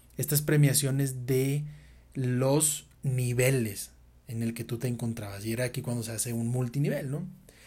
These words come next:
En estos niveles que, en los que tú te encon-, eh, te encontrabas, o es, la premiación que se daba con base en los niveles era porque tú, aparte de vender, tenías que meter gente, y por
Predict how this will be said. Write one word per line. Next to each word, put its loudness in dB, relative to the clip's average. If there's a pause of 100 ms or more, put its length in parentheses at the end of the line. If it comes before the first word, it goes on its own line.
(260)
En 6
estos 10
niveles 6
que, -12
en -4
los -2
que -4
tú -2
te 0
encon-, 2
eh, -2
te -4
encontrabas, -2
o -4
es, -6
la -8
premiación -2
que 0
se 0
daba -2 (440)
con 0
base 0
en -6
los -6
niveles -2
era -4
porque 0 (1500)
tú, 12
aparte 4
de 4
vender, 0 (260)
tenías 6
que -2
meter 0
gente, 0
y 2
por 4